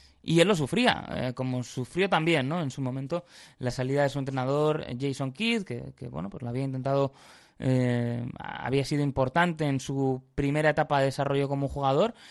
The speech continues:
con el que Giannis también, pues, tenía una relación cercana, y que ahí, en un gesto que no es tan habitual, pues fue él, por ejemplo, el primero en avisar al entrenador cuando se enteró que este iba a ser cesado, ¿no? Es un jugador diferente también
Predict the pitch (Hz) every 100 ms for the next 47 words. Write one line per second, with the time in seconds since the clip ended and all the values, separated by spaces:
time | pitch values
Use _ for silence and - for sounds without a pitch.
0 | - - 131 123 127 - 131 127 135 156
1 | 147 143 139 220 180 123 123 131 139 135
2 | 131 127 139 135 127 139 135 139 180 -
3 | - - _ - 143 139 - 123 127 147
4 | 185 185 185 165 135 143 139 160 - 151
5 | 139 139 143 143 - 143 147 143 139 147
6 | 180 160 - 135 135 135 131 135 156 -
7 | _ _ - 139 131 131 131 135 147 190
8 | - 127 120 120 135 135 139 131 127 127
9 | 156 139 131 117 120 127 - - - -
10 | - 123 156 151 135 - 127 127 117 -
11 | 113 - - _ _ - 135 127 131 135
12 | 165 - - - _ - - 131 135 131
13 | 135 156 147 131 127 135 151